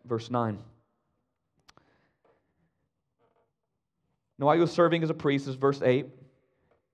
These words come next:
"when his division was on duty, according to the custom of the priesthood, he was chosen by lot to enter the temple of the Lord and burn incense." Verse ten,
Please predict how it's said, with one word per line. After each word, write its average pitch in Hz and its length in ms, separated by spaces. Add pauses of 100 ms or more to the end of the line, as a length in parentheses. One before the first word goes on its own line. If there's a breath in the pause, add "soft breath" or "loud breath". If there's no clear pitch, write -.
(240)
"when 131 200
his 120 180
division 139 360
was 135 100
on 139 160
duty, 120 240
according 156 340
to 160 60
the 160 60
custom 151 360
of 147 40
the 151 60
priesthood, 131 440
he 135 80
was 120 140
chosen 143 460
by 135 160
lot 117 320
to - 140
enter 151 220
the 156 80
temple 143 320
of 127 40
the 135 80
Lord 120 260
and 117 100
burn 127 220
incense." 123 460
Verse 131 240
ten, 110 260